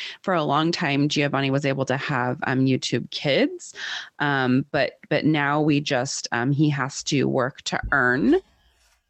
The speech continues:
YouTube time. And then we, someone has to be in the room with him.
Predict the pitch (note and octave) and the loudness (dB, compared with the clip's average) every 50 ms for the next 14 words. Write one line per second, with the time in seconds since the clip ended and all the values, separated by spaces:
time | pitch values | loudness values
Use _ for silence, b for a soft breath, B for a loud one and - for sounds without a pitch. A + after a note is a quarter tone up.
0 | _ - - - _ _ - F3+ F3 G3 G3 F3+ F#3 - G3+ F3 D#3 - - D#3+ | _ -20 -20 -20 _ _ -2 0 2 2 0 0 0 0 0 0 0 -2 -2 -2
1 | C3+ C3 C3 C#3 G#3+ B3 C#4 D4 B B B B B _ _ - D3+ C#3+ C#3+ C#3 | 0 0 0 0 2 0 0 0 B B B B B _ _ -2 0 0 2 0
2 | C#3 C#3+ D3 D3 D3 D#3 C#3+ C3+ C3 C3 C3 B2+ A#2+ - - _ _ _ D3+ D3+ | 0 0 -2 -2 -2 -2 -2 0 0 0 0 0 0 -2 -6 _ _ _ -6 -2
3 | C#3+ D3+ C#3+ C3+ C3 B2+ B2 A#2+ - - - - - - - D#3 D3+ D#3+ D#3 D3 | 0 2 2 2 2 2 2 0 -2 -4 -4 -6 -4 -2 -2 0 0 0 0 -2
4 | D3 - - C3+ A#2 - - D#2+ C#2 G1+ G1+ - - - - - - | -4 -4 -4 -2 -2 -2 -2 -2 -2 -2 -4 -6 -6 -8 -8 -8 -8